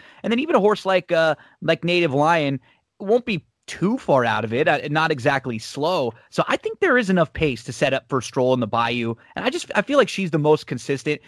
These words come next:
You sort of know what you're gonna get from her. Um, she launched from a little farther back in her last few I don't think she has to be that far back, and sh-, maybe she's getting the type of trip that we expect, uh, if there is some pace in here. So I,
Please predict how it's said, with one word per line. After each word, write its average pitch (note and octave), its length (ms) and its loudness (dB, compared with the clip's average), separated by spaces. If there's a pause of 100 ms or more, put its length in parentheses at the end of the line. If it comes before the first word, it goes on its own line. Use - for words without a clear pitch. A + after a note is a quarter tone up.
(120)
You C#3+ 60 -6
sort F3+ 220 0
of F#3+ 80 0
know E3+ 100 2
what F3 160 0
you're D#3 80 -8
gonna E3 140 -4
get C#3+ 220 -2
from D3+ 100 -2
her. D#3 260 2 (280)
Um, A#2+ 400 0 (140)
she D#3+ 200 -2
launched E3 500 2
from F3+ 140 0
a D#3 60 2
little D#3 200 2
farther E3+ 340 4
back D3+ 280 2
in C3+ 60 -2
her C3 100 0
last C3+ 300 -2
few B2+ 360 -2 (220)
I - 100 -4
don't F#4 140 -8
think F4 140 -6
she G3+ 120 2
has G3+ 200 4
to D3+ 100 -4
be C#3+ 220 -2 (180)
that B2+ 380 0
far E3+ 400 6
back, F3 540 0
and C#3+ 460 0
sh-, - 80 -16
maybe D3+ 320 0
she's E3 260 -2
getting D#3+ 260 2
the D3 60 -2
type D3 260 4
of A2+ 80 -10
trip D3 260 2 (260)
that A#2+ 140 0
we C#3 100 4
expect, B2+ 440 0
uh, A2+ 200 0
if C3+ 140 -8
there B2+ 140 2
is A#2 80 -4
some A2 140 -6
pace A#2+ 280 -6
in A2 60 -2
here. G#2 180 -4
So A2 160 -2
I, B2+ 100 0